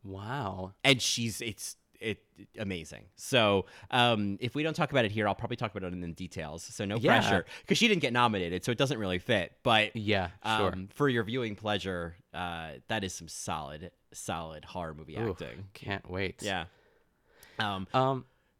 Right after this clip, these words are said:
Speaker 1: go,
Speaker 2: Oh,
Speaker 1: yeah.
Speaker 2: I was gonna say, but Hereditary, God help ya. <laughs>
Speaker 1: I know. I, d-, I, I don't think I'll ever be fully ready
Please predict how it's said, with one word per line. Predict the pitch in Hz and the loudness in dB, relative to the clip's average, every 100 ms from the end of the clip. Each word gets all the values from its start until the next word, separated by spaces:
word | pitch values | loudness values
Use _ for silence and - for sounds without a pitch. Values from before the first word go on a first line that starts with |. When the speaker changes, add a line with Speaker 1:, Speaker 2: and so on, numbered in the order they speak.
| _ _ - | _ _ -8
Speaker 1:
go, | 110 113 92 | -4 -4 0
Speaker 2:
Oh, | 190 | 4
Speaker 1:
yeah. | 165 | 6
Speaker 2:
I | |
was | 135 | 4
gonna | 139 | 2
say, | 143 | 0
but | 117 135 | 0 0
Hereditary, | 127 139 147 165 156 143 | 0 0 0 0 0 0
God | 131 110 | 0 0
help | 85 80 | 0 -4
ya. | 76 92 | -8 2
<laughs> | 156 - 226 - 302 294 - | 2 4 4 2 2 0 8
Speaker 1:
I | 135 139 | 10 10
know. | 143 160 | 10 8
I, | 127 123 | 8 6
d-, | 110 117 | 4 0
I, | 120 117 113 - | 4 4 2 0
I | 117 | 0
don't | 131 123 | 0 -2
think | 110 | -2
I'll | 107 | 0
ever | 101 98 | 0 -2
be | 101 | -4
fully | - 101 98 95 | -4 -4 0 0
ready | 95 95 98 101 98 95 | 0 0 2 2 0 -2